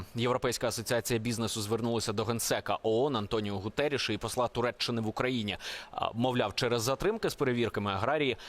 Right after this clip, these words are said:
а, встигають завантажити лише два-три судна на добу, а це призводить до їхнього простою. Ну і, відповідно, витрат для вантажовласників.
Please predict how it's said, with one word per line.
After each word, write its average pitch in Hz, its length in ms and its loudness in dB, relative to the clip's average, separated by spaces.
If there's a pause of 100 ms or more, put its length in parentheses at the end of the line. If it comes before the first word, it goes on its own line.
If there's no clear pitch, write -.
(220)
а, 104 160 2
встигають 131 380 0
завантажити 139 520 0
лише 139 240 2
два-три 147 400 0
судна 208 340 0
на 143 120 2
добу, 98 420 0
а 113 300 2
це 170 160 0
призводить 139 460 0
до 120 80 0
їхнього 123 280 0
простою. 98 560 0 (100)
Ну 151 120 0
і, 135 60 0
відповідно, 127 560 0 (380)
витрат 139 360 0
для 117 240 2
вантажовласників. 110 1040 -2